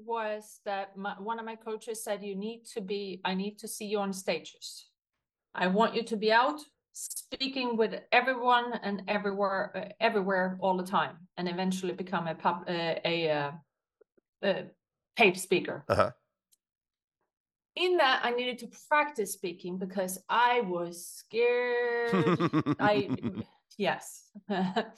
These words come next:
Speaker 1: So I joined a, a, um, an improv class to, and we speak once a,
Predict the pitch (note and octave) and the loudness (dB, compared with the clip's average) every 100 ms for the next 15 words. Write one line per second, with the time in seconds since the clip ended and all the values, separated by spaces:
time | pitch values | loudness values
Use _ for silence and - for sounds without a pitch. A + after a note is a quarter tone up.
0 | - - _ _ _ - C#4 B3 B3 A#3+ | -20 -20 _ _ _ -4 2 4 4 2
1 | G#3+ C#4 E4+ D#4+ C#4 B3+ B3+ - G#3+ G#3+ | 0 0 4 4 2 -4 -10 -6 -2 0
2 | G#3+ G#3 G3+ F#3+ - - G3 F#3+ F#3+ F#3 | 0 -2 -4 -6 -10 -6 -4 -4 -4 -2
3 | F3+ F3+ F3+ - _ _ - G#3+ - D#4+ | -2 -4 -8 -14 _ _ -4 -4 -2 -4
4 | E4+ C4+ F#3+ - - D3+ D3 - - - | -2 -2 -2 -4 -2 0 0 -6 -14 -18
5 | _ _ _ _ _ _ _ _ - A3 | _ _ _ _ _ _ _ _ -4 0
6 | G3+ F#3 F#3 F#3 - _ - G3 G3 F#3+ | 2 2 -2 -8 -20 _ -10 -4 0 2
7 | F#3 F#3 A3+ A3 - G#3+ - F3+ G#3+ - | 2 0 -2 -2 -2 -2 0 2 2 2
8 | A3+ | -4